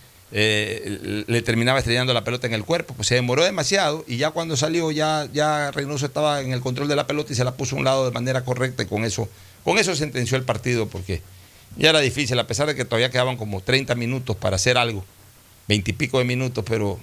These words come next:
Barcelona ayer no estaba para nada, no jugó, de ninguna manera jugó un buen partido. Sin embargo, las posibilidades están ahí, aunque un poquito apretadas. Santos ayer le ganó de local a Boca,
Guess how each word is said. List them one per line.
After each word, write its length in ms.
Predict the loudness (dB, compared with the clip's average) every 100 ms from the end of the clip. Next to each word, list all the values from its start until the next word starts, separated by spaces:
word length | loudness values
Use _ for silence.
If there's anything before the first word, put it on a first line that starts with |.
| -4
Barcelona 440 | 0 2 2 2 2
ayer 160 | 0
no 60 | -2
estaba 280 | -2 -2 0
para 160 | -2 -4
nada, 180 | -4
no 160 | 0 2
jugó, 240 | 2 -2 -6 -14 -16 -4
de 200 | 2 2
ninguna 360 | 2 2 0
manera 320 | 0 0 0 0
jugó 180 | -2
un 140 | -6 -4
buen 160 | -4
partido. 380 | -4 -4 -4 -4 -6 -18 -20 -20 -20 -20 -6
Sin 180 | 2 4
embargo, 400 | 6 4 2 2
las 160 | 0 -2
posibilidades 460 | -2 0 4 4
están 220 | 2 -2 0
ahí, 280 | 0 0 -2
aunque 280 | -2 0 -4
un 100 | -6
poquito 300 | -6 -4 -2
apretadas. 580 | -2 -2 2 2 2 -2
Santos 320 | -4 -2 -2
ayer 200 | 0 0
le 80 | 2
ganó 280 | 0 0
de 100 | 0
local 300 | -2 0 0
a 40 | 2
Boca, 400 | 0 -4 -6